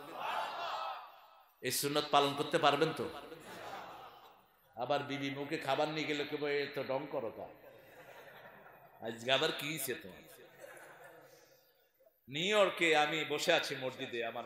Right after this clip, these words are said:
মসজিদে, নিউ Jersey। একজন ফোন করছে, "কই?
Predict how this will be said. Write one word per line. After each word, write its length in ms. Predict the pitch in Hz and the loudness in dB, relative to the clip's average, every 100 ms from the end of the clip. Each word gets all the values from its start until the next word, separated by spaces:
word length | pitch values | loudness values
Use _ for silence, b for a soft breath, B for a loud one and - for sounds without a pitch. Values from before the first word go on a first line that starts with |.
| 117 | -8
মসজিদে, 520 | 127 - 135 117 - - 104 | -10 -10 -8 -8 -10 -16 -16
নিউ 180 | 120 | -12
Jersey। 380 | 113 120 - 110 101 - 123 - | -6 -6 -6 -12 -14 -18 -18 -4
একজন 320 | 139 147 165 | -4 -2 -4
ফোন 260 | - 185 175 | -2 -4 0
করছে, 260 | 170 - 156 | -2 -2 0
"কই? 400 | - 285 262 | 10 12 12